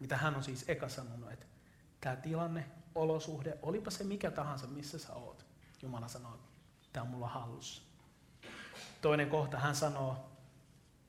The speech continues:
"Mä oon tehnyt tän ennenkin. Mä oon tuonut ennenkin ratkaisun mahdottomalta tuntuvaan tilanteeseen." Ja kolmanneksi, jakeessa kahdeksantoista viiva yhdeksäntoista Jumala sanoo,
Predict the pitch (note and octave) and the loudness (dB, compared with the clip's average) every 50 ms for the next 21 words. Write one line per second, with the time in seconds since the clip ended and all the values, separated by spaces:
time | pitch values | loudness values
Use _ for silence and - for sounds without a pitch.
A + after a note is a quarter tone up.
0 | - - - - C3 B2+ C3+ C3+ D3 C3+ C3+ B2 A#2 - C#3 B2+ C3+ C3 C3 A#2 | -20 -20 -10 -6 -4 -2 0 2 2 2 2 0 -2 -4 -4 -2 0 0 0 0
1 | A2+ A#2+ A#2+ - - - - - - - - C#3 C#3 C3+ C3+ C3 C3+ C3+ C#3 D3+ | -2 -4 -6 -8 -10 -14 -16 -18 -14 -8 -4 -4 -2 -2 0 -2 -2 0 2 2
2 | D3 D3+ D3+ D3 D3 D3 - D3 C3+ C#3 - - - B2+ C3 C3+ - - - B2 | 2 4 2 2 0 0 0 -2 -4 -6 -8 -6 -2 0 0 0 0 -4 -6 -8
3 | - B2+ B2 A#2+ - - - C3+ C3+ C3+ C#3+ C3+ C3+ - C3+ B2+ B2+ C#3 C3+ C3+ | -6 -8 -8 -12 -12 -6 -2 0 0 0 0 -2 -4 -4 -4 -4 -4 -4 -4 -4
4 | C3 C3 C3 C3+ C3 B2+ B2+ B2+ - D#3+ C#3+ C3 C3+ C#3 - C3+ C#3 - - - | -4 -4 -4 -4 -4 -6 -6 -4 -2 -2 -2 -2 -4 -8 -8 -8 -6 -6 -8 -8
5 | - - - - - - - - - - - - - - - - A#2 A#2 - D#3+ | -10 -12 -12 -12 -10 -10 -10 -12 -14 -18 -18 -18 -20 -10 -4 -2 -2 4 10 12
6 | E3 E3 D3 B2+ A#2+ G#2+ G#2 G2+ G2+ - - - - - - - - - - - | 12 12 12 10 4 0 -2 -4 -4 -4 -6 -6 -6 -10 -16 -20 -20 -20 -20 -20
7 | - - - - - - - A#2+ C3+ C3+ F3+ F3 E3 D#3+ - - D#3+ - - D#3 | -20 -20 -20 -20 -12 -4 0 0 2 6 6 6 6 4 2 0 -2 -2 0 0
8 | C#3 C3+ - - C#3 C3+ C#3 C3+ - - C3 B2+ B2+ B2+ B2 A#2+ B2 A#2+ - - | 0 0 0 -2 -2 -2 -4 -6 -6 -6 -6 -4 -4 -4 -4 -4 -4 -4 -4 -6
9 | A#2+ A#2+ A#2 A2+ - - - C#3 A#2 G#2+ A2 A2+ - - - A2+ A2 A2+ - | -8 -8 -8 -10 -10 -10 -8 -6 -4 -4 -4 -6 -6 -8 -8 -8 -10 -10 -12